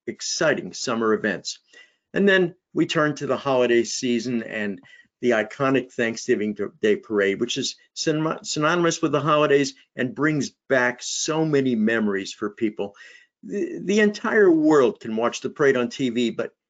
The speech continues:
your clients can be part of this unforgettable event. They can join our exclusive indoor Thanksgiving Day Parade viewing brunch in New York City. They'll be treated to a mouth-watering brunch,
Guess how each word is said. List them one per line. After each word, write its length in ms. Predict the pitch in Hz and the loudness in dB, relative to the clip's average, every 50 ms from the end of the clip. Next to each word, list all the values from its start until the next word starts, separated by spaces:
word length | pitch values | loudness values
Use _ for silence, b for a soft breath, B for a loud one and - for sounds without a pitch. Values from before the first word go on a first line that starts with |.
| _ _ - | _ _ -6
your 240 | 131 156 220 262 | -2 0 0 0
clients 520 | 262 - - 139 113 104 98 92 - - - | 0 -2 0 0 0 0 -2 -4 -6 -12 -16
can 200 | - - 135 127 | -10 -8 -8 -6
be 220 | 120 135 147 - _ | -4 -6 -6 -8 _
part 480 | - - - - 185 175 160 151 - - _ - | -20 -20 -6 -2 0 0 0 0 -4 -8 _ -10
of 120 | 120 104 | -10 -4
this 220 | 110 113 110 - 120 | -4 -4 -4 -4 -6
unforgettable 640 | 110 107 107 - 123 107 107 107 107 110 120 110 | -8 -8 -6 -6 -4 -2 -2 -2 -2 -4 -4 -4
event. 320 | 101 - 113 95 87 - _ B B B B B B B _ | -4 -4 -4 -6 -6 -8 _ B B B B B B B _
They 100 | 131 131 | -4 -2
can 220 | 120 135 131 131 110 | -2 -2 -4 -4 -2
join 340 | 113 143 165 175 165 160 160 | -2 0 0 2 0 0 0
our 220 | - 127 120 120 | 0 0 0 0
exclusive 720 | 117 - - - - - 170 170 180 180 - 175 165 165 - _ _ _ _ _ | 0 -4 -8 -12 0 4 4 4 4 4 2 2 2 2 -2 _ _ _ _ _
indoor 680 | - 147 170 185 175 156 160 143 139 139 135 135 - _ _ - | -4 0 0 0 2 4 6 6 6 6 4 2 -4 _ _ -6
Thanksgiving 640 | - 143 135 139 135 - - - 151 139 156 151 | -2 0 0 0 -2 -6 -4 -4 -4 -2 -2 0
Day 180 | 135 139 131 135 | 2 2 2 2
Parade 460 | 135 - 139 127 127 127 123 117 104 | 0 -4 -2 2 4 4 4 2 -2
viewing 480 | 90 113 147 180 202 196 180 143 117 98 | -4 -2 2 2 4 4 4 2 0 0
brunch 420 | 107 104 104 104 107 104 - - - _ _ | 0 0 2 0 0 -2 -6 -10 -12 _ _
in 200 | 123 120 120 123 | -4 -2 0 0
New 80 | 120 113 | 0 2
York 280 | 107 107 101 95 - | 2 2 0 0 -4
City. 380 | - - 107 92 85 87 87 b b b b b _ | -6 -4 -4 -4 -4 -6 -8 b b b b b _
They'll 120 | - 131 | -4 -2
be 120 | 117 131 123 | -2 -2 -4
treated 360 | - - 165 151 135 123 - | -2 0 0 0 0 -2 -2
to 120 | - 131 | -2 -2
a 60 | 104 104 | -2 0
mouth-watering 880 | 107 110 123 131 143 143 139 - 139 135 131 120 117 123 123 123 113 | -2 0 0 0 0 0 0 0 0 2 2 0 0 0 -2 -2 -4
brunch, 420 | - 127 139 139 135 135 135 - | -4 0 0 2 0 0 -2 -6